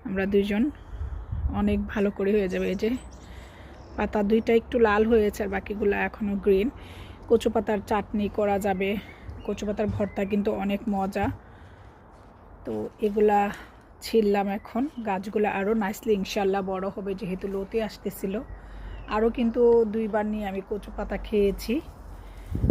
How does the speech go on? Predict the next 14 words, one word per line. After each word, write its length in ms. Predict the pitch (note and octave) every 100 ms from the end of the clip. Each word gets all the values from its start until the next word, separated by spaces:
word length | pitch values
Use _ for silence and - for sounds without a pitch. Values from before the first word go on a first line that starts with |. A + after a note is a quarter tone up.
| -
আমরা 160 | B3 A#3+
দুইজন 320 | B3+ B3+ B3+
মানুষ 240 | B3+ B3+ -
তো, 80 | D#4+ A3+
বেশি 300 | G3 - G3+
লাগে 300 | F3+ F3 F#3+
না, 140 | F#3+ C4+ - - - - - - - - - - - - - - -
অল্পতেই 460 | G#3 G3+ G#3+ G#3
হয়ে 260 | F#3 F#3 F#3
যায়। 240 | F3+ F#3+ C4+ - - - - - _ - _ _ _ _ _ _ -
আর 100 | G3
বাগানের 480 | G#3+ G#3 A#3 B3 A3+
জিনিস 280 | A#3 B3
অল্পতেই 500 | - A3+ A#3+ - A#3